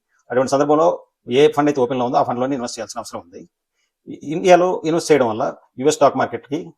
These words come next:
యూఎస్ స్టాక్ మార్కెట్ గ్రోత్తో పాటు, ఆ, డాలర్ గ్రో కానీ అయితే డాలర్ వాల్యూ కూడా యాడ్ అయ్యి కొంచెం టూ త్రీ పర్సెంట్ ఎక్కువ రిటర్న్స్ వచ్చే అవకాశం ఉంది.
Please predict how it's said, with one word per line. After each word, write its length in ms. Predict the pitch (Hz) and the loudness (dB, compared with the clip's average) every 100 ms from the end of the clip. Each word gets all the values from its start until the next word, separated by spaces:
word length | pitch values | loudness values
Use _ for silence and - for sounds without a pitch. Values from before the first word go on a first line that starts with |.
| _ _ _ _ - | _ _ _ _ -6
యూఎస్ 160 | 139 151 | -4 4
స్టాక్ 220 | 151 147 | 4 4
మార్కెట్ 240 | 143 120 | 0 0
గ్రోత్తో 280 | 123 127 131 | -4 -2 -2
పాటు, 340 | 113 104 165 - _ _ _ _ _ _ _ _ | -2 -4 -6 -10 _ _ _ _ _ _ _ _
ఆ, 260 | - 143 - 139 | 0 0 0 2
డాలర్ 320 | 135 165 131 101 - - - | 6 6 4 -2 -18 -20 -16
గ్రో 220 | 117 143 139 | -2 0 0
కానీ 160 | 127 | -2
అయితే 200 | 117 165 | -4 -2
డాలర్ 360 | 131 135 151 127 - _ _ 127 | 4 4 2 -4 -16 _ _ -2
వాల్యూ 200 | 123 127 | 0 2
కూడా 140 | 127 | 2
యాడ్ 160 | 117 120 | 0 -2
అయ్యి 260 | 127 175 _ - | -4 -10 _ -8
కొంచెం 380 | 131 131 131 - 151 | -4 -2 -4 -4 -4
టూ 80 | |
త్రీ 140 | 147 135 | -2 2
పర్సెంట్ 320 | 127 131 127 | 2 0 -4
ఎక్కువ 500 | 123 127 - 131 117 | -4 -4 -2 -2 -2
రిటర్న్స్ 240 | 127 123 117 | -6 -10 -10
వచ్చే 160 | - | -10
అవకాశం 300 | 110 107 - | -10 -10 -14
ఉంది. 120 | 98 | -18